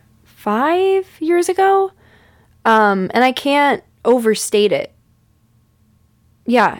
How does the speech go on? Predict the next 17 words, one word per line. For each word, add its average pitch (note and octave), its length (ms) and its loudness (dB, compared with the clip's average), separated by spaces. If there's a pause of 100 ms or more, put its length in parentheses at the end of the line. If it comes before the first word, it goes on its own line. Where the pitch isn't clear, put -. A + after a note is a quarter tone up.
it, A#3+ 240 -2 (100)
like, G#3+ 280 0
the A3 100 -4
power A#3 460 2
of, B3 340 0
of G3+ 180 -2
just - 300 -4
talking C#4+ 760 -2 (440)
to B3+ 180 0
someone A#3 720 0 (960)
unbiased A#3 1120 0 (160)
that A3 140 0
you A3 120 -2
can G#3 220 -2
trust, - 880 -4 (1700)
it's - 480 -2 (380)
incredible. F#3+ 640 -2